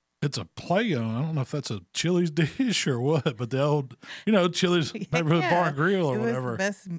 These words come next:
Speaker 2: uh, dish on their menu.
Speaker 1: It came with corn and I think mashed potatoes
Speaker 2: Yeah,
Speaker 1: is
Speaker 2: it
Speaker 1: what
Speaker 2: did
Speaker 1: it
Speaker 2: come with
Speaker 1: came
Speaker 2: mashed
Speaker 1: with.
Speaker 2: potatoes. We were
Speaker 1: Yeah.
Speaker 2: talking about that the other night. I
Speaker 1: What
Speaker 2: was
Speaker 1: it
Speaker 2: like,
Speaker 1: came with.
Speaker 2: "Was it rice? Was it"
Speaker 1: So I did, instead of trying to keep the carbs down, I did do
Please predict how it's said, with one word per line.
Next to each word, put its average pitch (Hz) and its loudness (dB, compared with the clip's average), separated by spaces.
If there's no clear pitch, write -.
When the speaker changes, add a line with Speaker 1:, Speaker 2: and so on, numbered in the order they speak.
Speaker 2:
uh, 160 -2
dish 180 -6
on 190 -2
their 180 0
menu. 180 -4
Speaker 1:
It 151 -4
came 170 2
with 135 -2
corn 190 2
and 113 -2
I 101 -6
think 269 -2
mashed 147 -2
potatoes 107 -4
Speaker 2:
Yeah, 220 -4
Speaker 1:
is 131 0
Speaker 2:
it - 4
Speaker 1:
what 143 2
Speaker 2:
did 131 0
Speaker 1:
it - -4
Speaker 2:
come 202 0
with 135 0
Speaker 1:
came 127 -2
Speaker 2:
mashed - -2
Speaker 1:
with. 113 -2
Speaker 2:
potatoes. 151 -6
We 208 -4
were 135 -2
Speaker 1:
Yeah. 127 -2
Speaker 2:
talking 196 -4
about 156 -8
that 151 -8
the 147 -10
other 147 -8
night. 147 -10
I 185 -4
Speaker 1:
What 165 2
Speaker 2:
was 151 0
Speaker 1:
it - -4
Speaker 2:
like, 180 0
Speaker 1:
came 147 -2
with. 117 -2
Speaker 2:
"Was 165 -6
it - -12
rice? 311 -8
Was 185 -8
it" 165 -10
Speaker 1:
So 165 0
I 175 2
did, 147 2
instead - -2
of 135 -6
trying 143 0
to 131 -2
keep 160 -6
the - -16
carbs 139 -2
down, 110 -6
I 113 -6
did 147 -2
do 139 0